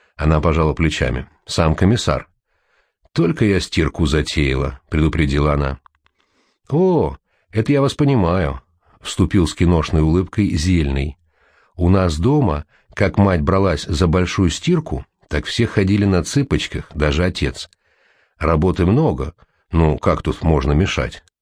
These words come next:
Позволите, пани Годзицкая?» Она, как загипнотизированная, отступила на два шага, жестом приглашая их войти.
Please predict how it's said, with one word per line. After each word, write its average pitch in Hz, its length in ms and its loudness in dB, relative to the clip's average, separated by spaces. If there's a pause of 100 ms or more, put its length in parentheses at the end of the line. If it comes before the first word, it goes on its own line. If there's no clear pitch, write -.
(480)
Позволите, 113 760 -2 (180)
пани 82 240 2
Годзицкая?» 73 640 -2 (1080)
Она, 92 300 2
как 101 300 -4
загипнотизированная, 82 1500 0
отступила 127 840 -2
на 101 220 2
два 87 180 0
шага, 151 440 -2 (480)
жестом 143 460 0
приглашая 117 760 0
их 113 280 -2
войти. 110 480 -4